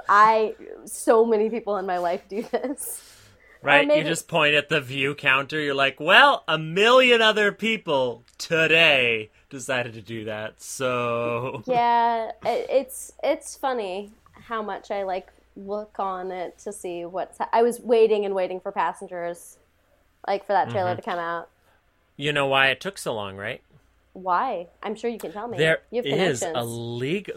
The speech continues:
Speaker 2: there's a legal dispute,
Speaker 1: Oh.
Speaker 2: um, with the special effects company that was doing all the post-production work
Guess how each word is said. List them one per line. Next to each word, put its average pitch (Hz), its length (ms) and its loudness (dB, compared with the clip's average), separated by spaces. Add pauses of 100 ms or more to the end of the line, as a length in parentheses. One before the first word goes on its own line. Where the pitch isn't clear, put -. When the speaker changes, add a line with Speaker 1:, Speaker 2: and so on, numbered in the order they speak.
Speaker 2:
there's 123 280 -6
a 120 60 -8
legal 135 480 -8
dispute, 101 800 -14 (360)
Speaker 1:
Oh. 202 120 -8
Speaker 2:
um, 117 500 -6 (480)
with 127 440 -6 (100)
the 120 400 -10
special 143 480 -8
effects - 580 -12
company 101 680 -16 (280)
that 107 380 -10
was 104 180 -16
doing 107 480 -12
all 113 260 -10
the 110 120 -12
post-production 117 800 -12
work - 320 -16